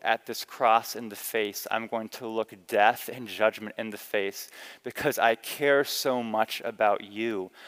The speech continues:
I want you to know what it is to walk with God. I want you to know the love of God. And so I am going to the cross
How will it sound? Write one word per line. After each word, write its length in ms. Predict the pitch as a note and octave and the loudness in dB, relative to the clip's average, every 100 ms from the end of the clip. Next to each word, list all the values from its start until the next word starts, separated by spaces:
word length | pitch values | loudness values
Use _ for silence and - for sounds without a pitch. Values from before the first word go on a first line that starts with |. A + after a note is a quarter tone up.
| - - | -14 -2
I 100 | A#2 | 0
want 360 | A#2 A2+ A#2+ | 2 0 -4
you 260 | A2 C3 D3+ | -6 -4 -4
to 240 | - - | -4 -4
know 500 | A#2+ A2+ A#2+ A2 G#2 - - - | -2 2 4 4 0 -6 -20 -4
what 200 | A2+ A2 | -2 0
it 100 | A2 | 0
is 180 | G#2+ - | -2 -6
to 140 | B2 | -6
walk 400 | G2+ G2+ G#2 - | 2 4 4 -2
with 200 | G#2+ - | -12 -2
God. 320 | A2 G#2 G2 - | 4 4 4 0
I 160 | A2+ | 0
want 200 | A2 - | -2 -4
you 540 | A2 G#2+ B2+ C3+ C3+ B2 - _ | -8 -6 -2 -2 -2 -4 -14 _
to 140 | - B2 | -12 -8
know 260 | A2+ A#2 A#2 | -2 0 0
the 120 | G#2 | 0
love 260 | G#2 G2+ | 2 0
of 140 | G2+ - | -2 0
God. 360 | G2 G2 F#2 - - - | 4 4 2 -2 -20 -18
And 120 | - G#2+ | -14 -8
so 300 | - A2+ - | 0 2 2
I 280 | A2+ A#2 B2 | 2 4 2
am 300 | B2+ A2 A2 | 2 -4 -6
going 400 | A2+ A2 G#2+ G#2+ | -6 -4 -4 -6
to 160 | - G#2+ | -12 -16
the 140 | - | -18
cross 720 | - - G#2 G2 G2+ - - | -14 0 4 4 0 -6 -10